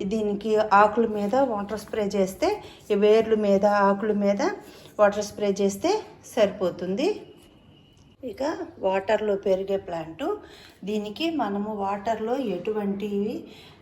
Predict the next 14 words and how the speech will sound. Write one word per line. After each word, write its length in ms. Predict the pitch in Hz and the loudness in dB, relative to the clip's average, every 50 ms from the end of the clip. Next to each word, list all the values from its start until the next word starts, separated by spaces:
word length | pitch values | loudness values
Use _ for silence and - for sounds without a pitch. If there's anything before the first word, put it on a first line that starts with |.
| - 202 | -6 -4
ఆ, 300 | 202 196 196 190 190 185 - | -2 -2 0 -2 -2 -2 -4
ఫెర్టిలైజర్స్ 640 | 208 202 202 220 208 202 196 202 196 202 - - | -4 -6 -4 -6 -6 -4 -4 -4 -6 -6 -4 -4
ఇవ్వనవసరం 720 | 247 214 202 202 208 202 190 180 - - 190 185 190 185 | -4 -4 -4 -4 -4 -4 -4 -6 -6 -8 -10 -10 -8 -8
లేదు. 240 | 180 180 185 185 254 | -8 -8 -8 -6 -6
వాటర్ 520 | 302 302 269 226 208 208 202 208 214 208 | -6 -4 -4 -4 -4 -4 -6 -8 -8 -8
మాత్రం 420 | 202 202 196 196 202 233 240 240 240 | -6 -6 -6 -8 -8 -10 -10 -8 -6
వన్ 240 | 214 196 196 196 190 | -6 -6 -4 -4 -6
వీక్ 240 | 202 202 202 214 | -6 -6 -6 -4
ఒకసారో 420 | 202 202 202 - 208 190 190 202 202 | -6 -6 -4 -2 0 0 0 0 -2
టెన్ 260 | 196 196 190 190 185 | -2 -4 -6 -4 -2
డేస్కి 280 | 196 196 190 196 - 202 | -2 -4 -4 -4 -8 -10
ఒకసారో 400 | 196 - - 190 185 185 202 202 | -10 -6 -4 -4 -2 -2 -2 -4
మార్చుకుంటే 580 | 196 185 180 - - - - 180 170 202 208 | -6 -6 -10 -10 -10 -10 -10 -8 -8 -8 -10
సరిపోతుంది. 720 | 214 - 220 202 202 - 185 180 180 196 190 214 285 302 | -8 -8 -8 -10 -8 -8 -10 -10 -10 -10 -10 -8 -10 -10